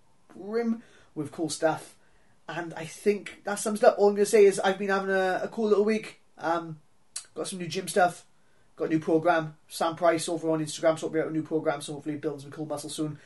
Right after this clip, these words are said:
And apart from that, I've been watching loads of World of Sport. So if you're looking for something different to watch, uh, maybe have a check out. Check out, uh, Rollerball Rocco versus Marty Jones. They're doing some absolute crazy stuff in the set, in the early eighties, late end of the seventies,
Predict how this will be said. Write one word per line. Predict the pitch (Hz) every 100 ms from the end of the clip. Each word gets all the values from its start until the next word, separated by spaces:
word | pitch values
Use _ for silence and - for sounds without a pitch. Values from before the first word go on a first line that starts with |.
| - - -
And | 160
apart | 165 -
from | -
that, | 165 180
I've | 170
been | 180
watching | 175 - 190 180
loads | 190 190 196 196 196 175
of | 208 190
World | 208 208 208
of | 214
Sport. | - 226 247 240 - _ _ _
So | - 185
if | 170
you're | 185
looking | 175 175
for | 170
something | 170 170
different | 165 180 175
to | 175
watch, | 196 208 - - _ _ _
uh, | - 170 170 170
maybe | 170 170 180 175 -
have | 170
a | 185 -
check | 202 190
out. | 196 -
Check | 175 175
out, | 175 -
uh, | 175 170
Rollerball | 160 170 175 160 175 170
Rocco | 165 180 165 - - _ -
versus | 170 165
Marty | 165 170 165
Jones. | 175 165 139 - - - -
They're | 170
doing | 160 160
some | 160
absolute | 135 - 156
crazy | 156 - 170 165 165 160
stuff | - 120 - - _ _ _ -
in | 143
the |
set, | 135 - 127
in | 147
the | 143 135 -
early | 165 160 156
eighties, | 135 139 131 131
late | 139 139 139
end | 135 135
of |
the | 131
seventies, | 131 135 131 131 131 -